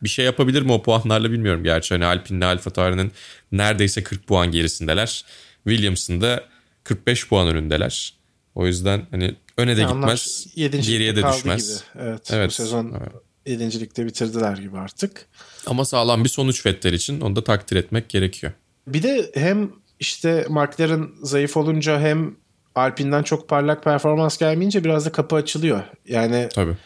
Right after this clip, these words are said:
Speaker 2: çünkü Williams düştü artık oralardan. En azından bir süredir.
Speaker 1: Ki Williams'ın
Speaker 2: Zaten
Speaker 1: bir ara
Speaker 2: yukarı
Speaker 1: oralarda olması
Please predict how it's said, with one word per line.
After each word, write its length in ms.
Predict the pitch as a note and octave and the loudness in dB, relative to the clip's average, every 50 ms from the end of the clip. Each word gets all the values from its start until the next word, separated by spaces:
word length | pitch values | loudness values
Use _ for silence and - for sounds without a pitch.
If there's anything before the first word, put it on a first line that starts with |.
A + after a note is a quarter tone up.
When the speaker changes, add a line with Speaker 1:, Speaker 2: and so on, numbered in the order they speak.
| _ _ _ _ | _ _ _ _
Speaker 2:
çünkü 280 | - - A#2+ - C#3+ | -10 -8 -4 -2 0
Williams 300 | C3+ C#3 C3+ C#3+ C3+ - | 0 0 0 0 -2 -2
düştü 280 | C#3 C#3 - - - D#3+ | -4 -4 -4 -2 0 2
artık 280 | D3+ C#3 - - - B2 | 2 2 0 -2 -2 0
oralardan. 640 | G#2+ G2+ G#2 G#2 G2+ G2+ G#2 A#2 E3 G3+ G#3 - - _ - | 2 2 2 2 0 0 0 0 0 -2 -2 -4 -10 _ -8
En 60 | G#2+ A2 | -6 -4
azından 420 | A2 G#2 A2 G#2+ A2 A2 A2 G#2+ | -4 -4 -4 -4 -2 -2 -2 -2
bir 60 | G#2 | -4
süredir. 600 | - - A2+ G#2+ G#2 F#2+ A#2 - - - - - - - - - | -6 -4 -2 -2 -2 -2 -2 -4 -4 -4 -6 -8 -12 -18 -16 -10
Speaker 1:
Ki 40 | - | -6
Williams'ın 360 | - D#3+ C3+ B2+ C3 C#3 B2+ C3+ | -2 0 0 2 2 2 0 0
Speaker 2:
Zaten 120 | C3+ C#3+ | 0 2
Speaker 1:
bir 60 | C#3 | 2
ara 40 | C3+ C#3 | 2 4
Speaker 2:
yukarı 140 | C#3 C3+ | 4 4
Speaker 1:
oralarda 380 | C3+ C#3 C#3 C3+ C3+ C3 - C#3+ | 4 4 4 4 2 2 2 2
olması 280 | C3+ C3 C3 C3 C3 | 2 2 2 0 0